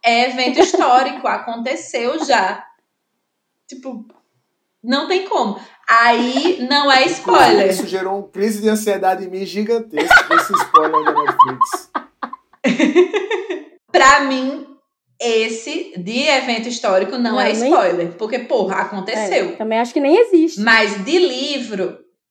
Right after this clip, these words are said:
Speaker 1: é spoiler, porque assim, por mais que o livro tenha sido lançado há muito tempo, ninguém tem a obrigação de ler. Às vezes as pessoas nem sabem.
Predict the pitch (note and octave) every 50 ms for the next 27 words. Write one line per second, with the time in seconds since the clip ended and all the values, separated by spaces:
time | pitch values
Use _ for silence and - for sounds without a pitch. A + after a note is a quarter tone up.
0 | _ - - A3+ B3 B3+ D#4+ - - - A#3+ G3+ E3+ E3+ E3 F3 F3+ F3+ G3+ -
1 | - C#4 D#4 D4+ F4+ D#4+ D#4+ E4 - - B3 G3 F3 F3 F3 - C4+ D4 C#4+ D4+
2 | D4+ D4+ D4 D#4+ G4 G4 G4+ - - F#4+ F4+ E4 C#4 C4+ C4 B3 C4 B3 - D4
3 | C4 C#4 D#4 F4+ F4+ - F4 A#3+ B3+ B3+ B3+ B3 B3+ C4 B3 - - G#3+ F#3+ F#3
4 | F#3+ F3+ F#3 G3 G3+ G3+ G#3 A#3 C#4 C#4 E4+ F4+ - - G3+ F#3+ F3+ F#3 F3+ F#3
5 | - - B3 B3+ _ _ _ _ _ A#4+ C#5 C#5 B4+ A4+ F4+ F4+ F4+ F#4 E4+ E4+
6 | F4 E4+ E4+ E4+ E4 E4+ G#4 A4+ - - - C#4+ C4+ B3+ B3 F4 F#4+ - - A3
7 | G3+ - - - E4+ E4+ - C4 C4 C4 C4+ C#4+ C#4+ D4 - C4 B3 - B3+ C4
8 | C4 A#3+ A#3 B3 C#4+ G4 G4 - - - G3+ G3 G#3 F#3+ F3+ F3